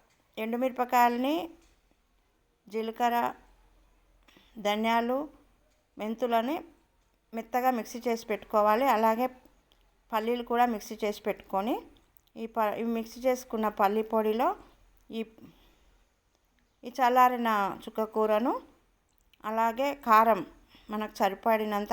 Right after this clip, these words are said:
కారము, వెల్లుల్లి రెబ్బలు. కారం ఎక్కువ అనిపిస్తే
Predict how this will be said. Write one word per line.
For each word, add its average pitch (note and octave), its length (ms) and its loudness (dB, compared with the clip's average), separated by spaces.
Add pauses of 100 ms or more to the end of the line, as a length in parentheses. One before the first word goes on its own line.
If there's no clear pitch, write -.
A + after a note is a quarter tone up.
(140)
కారము, G3+ 380 2 (100)
వెల్లుల్లి G3+ 420 -2 (540)
రెబ్బలు. G#3 440 -2 (460)
కారం A#3+ 380 0 (800)
ఎక్కువ G#3 300 2
అనిపిస్తే B3+ 340 -4